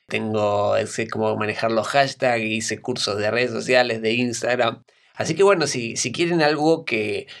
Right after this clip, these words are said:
que vaya más por ahí, le manejo las cuentas publicitarias a clientes. Así que si quieren algo más o menos por ahí, como para manejar y crear la cuenta de Instagram de su obra de teatro.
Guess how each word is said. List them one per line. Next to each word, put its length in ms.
que 160
vaya 320
más 160
por 160
ahí, 260
le 140
manejo 340
las 140
cuentas 400
publicitarias 720
a 100
clientes. 580
Así 180
que 160
si 160
quieren 260
algo 320
más 260
o 60
menos 200
por 200
ahí, 240
como 300
para 180
manejar 460
y 100
crear 400
la 220
cuenta 380
de 100
Instagram 600
de 260
su 220
obra 240
de 160
teatro. 500